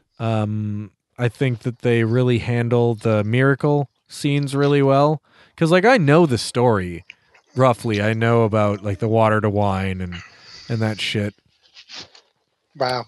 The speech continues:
Speaker 2: Very,
Speaker 1: Um,
Speaker 2: very concise.
Speaker 1: but, uh, you know, uh, uh, it, it's still, like, it's, it's what, you know, like, it, spoilers don't matter.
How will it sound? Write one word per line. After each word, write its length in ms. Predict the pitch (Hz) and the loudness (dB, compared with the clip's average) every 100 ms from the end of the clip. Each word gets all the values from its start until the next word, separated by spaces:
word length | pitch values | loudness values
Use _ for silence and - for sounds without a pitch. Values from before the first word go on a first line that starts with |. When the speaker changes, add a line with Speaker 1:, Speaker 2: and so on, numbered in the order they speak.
| - | 0
Speaker 2:
Very, 360 | 117 107 110 - | 2 4 2 0
Speaker 1:
Um, 60 | 95 | 0
Speaker 2:
very 240 | 151 147 | 2 2
concise. 720 | - 139 - 131 127 - - - - - 127 | -4 -4 -2 -2 -2 -2 -2 -4 -20 -12 -10
Speaker 1:
but, 420 | 107 131 127 123 | 0 4 6 6
uh, 540 | 123 117 110 104 98 90 _ _ _ _ _ _ _ _ _ | 4 4 4 2 -2 -6 _ _ _ _ _ _ _ _ _
you 140 | 131 131 | -2 0
know, 280 | 120 117 | 2 2
uh, 260 | 123 151 143 | 0 -2 -2
uh, 200 | 143 151 | -2 -4
it, 260 | - 170 165 | -2 -2 0
it's 220 | 165 139 | -2 -4
still, 380 | - 185 196 175 | -2 2 4 6
like, 280 | 156 143 165 | 6 4 0
it's, 200 | 180 - | -2 0
it's 200 | 208 175 | -4 -2
what, 220 | 247 220 | -4 -4
you 140 | 226 240 | -2 0
know, 160 | 233 | 2
like, 180 | 226 - 185 | 2 0 -2
it, 240 | 196 180 | -4 -4
spoilers 680 | - - 269 339 254 190 135 | -10 2 4 4 4 4 2
don't 280 | 185 185 | 0 0
matter. 600 | 123 120 139 131 101 92 | -2 0 2 2 -2 -6